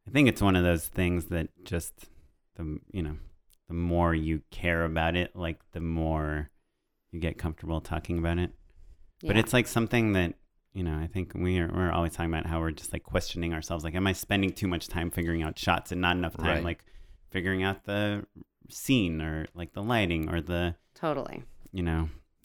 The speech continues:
Speaker 1: it's a, yeah,
Speaker 2: We had
Speaker 1: there's
Speaker 2: the
Speaker 1: no easy way. <laughs>
Speaker 2: Yeah. And we had the added thing, too, of, like, because the script writing process was so fast,
Speaker 3: Mm-hmm.
Speaker 2: like, there was a scene in episode six that wasn't working.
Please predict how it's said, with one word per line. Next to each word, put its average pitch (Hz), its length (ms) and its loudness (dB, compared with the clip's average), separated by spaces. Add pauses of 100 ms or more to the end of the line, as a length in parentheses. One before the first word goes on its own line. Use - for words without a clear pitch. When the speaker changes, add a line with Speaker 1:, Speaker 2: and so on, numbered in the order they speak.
(380)
Speaker 1:
it's - 200 -8
a, 98 140 -2 (120)
yeah, 85 160 -2
Speaker 2:
We 226 120 2
had 269 140 2
Speaker 1:
there's 101 120 2
Speaker 2:
the 123 40 4
Speaker 1:
no 135 140 10
easy 98 320 4
way. 78 320 0
<laughs> - 80 -4
Speaker 2:
Yeah. 123 340 4 (280)
And 226 80 2
we 294 80 6
had 285 140 6
the 247 100 0
added 226 280 6
thing, 220 180 2
too, 311 240 2
of, 226 120 2
like, 165 280 2
because 208 480 -4
the 180 460 6
script - 300 -2
writing 208 220 6
process 165 400 -4
was 175 120 -8
so 180 360 6
fast, 147 680 4
Speaker 3:
Mm-hmm. 78 340 -6 (500)
Speaker 2:
like, 165 240 -4 (220)
there 208 160 6
was 202 180 6
a 196 140 8
scene 226 600 4
in 170 200 6
episode 170 420 4
six 196 220 2
that - 160 2
wasn't 160 460 8
working. 156 520 2